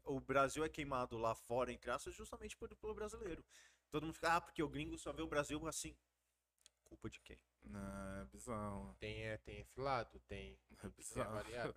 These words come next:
Speaker 1: Todo mundo fala, "Ah, gringo é frio." O gringo, não é que é gringo é frio. Mano, muita gente acha. Mano, o gringo, às vezes, é o, a pessoa mais amigável que você vai assistir,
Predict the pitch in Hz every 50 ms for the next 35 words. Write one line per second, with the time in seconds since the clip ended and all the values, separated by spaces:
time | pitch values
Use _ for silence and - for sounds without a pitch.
0 | - - 156 151 165 160 - - 180 180 185 185 170 147 135 147 160 180 185 175
1 | 180 165 151 139 - - - 139 160 190 180 156 147 143 165 175 180 170 156 139
2 | 143 165 - 190 175 - 131 127 123 117 110 104 - - - - 82 - _ _
3 | _ _ _ - 98 92 85 87 87 _ _ - 107 120 131 - 139 123 127 123
4 | - - 131 117 - - - - - - - 147 135 120 117 - 131 143 170 190
5 | 185 170 170 147 127 143 160 156 165 165 160 160 - - - 147 - - 165 151
6 | - 180 165 165 139 156 190 233 247 226 208 214 208 196 - 180 180 180 190 -
7 | - 190 165 180 175 - - - - -